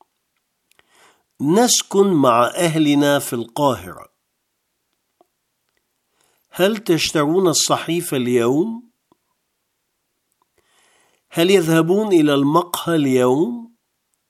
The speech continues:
هل تدرسون الهندسة في سوبيليك؟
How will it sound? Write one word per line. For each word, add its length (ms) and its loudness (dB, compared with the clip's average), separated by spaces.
هل 180 2
تدرسون 720 -2
الهندسة 760 0
في 200 -10
سوبيليك؟ 840 -8